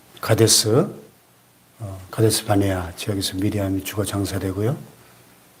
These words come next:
또 오늘 본문에 보니까, 어, 모세의 형 아론도, 어, 죽습니다. 팔십삼 세에 모세를 만나서, 어,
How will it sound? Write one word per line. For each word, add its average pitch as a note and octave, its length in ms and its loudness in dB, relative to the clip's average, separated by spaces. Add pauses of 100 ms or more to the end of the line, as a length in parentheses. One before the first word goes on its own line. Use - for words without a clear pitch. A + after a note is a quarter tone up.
또 G#2+ 100 -6
오늘 G#2 180 2
본문에 G#2+ 380 2
보니까, A2 600 2 (1000)
어, G2 180 -10
모세의 G#2+ 440 2
형 C3 460 4 (260)
아론도, A2 840 4 (200)
어, F#2 200 -12
죽습니다. F2+ 640 -2 (1040)
팔십삼 D3+ 640 6
세에 C#3+ 680 8 (1080)
모세를 A#2+ 420 6
만나서, A2 1000 6 (1300)
어, A2+ 80 -8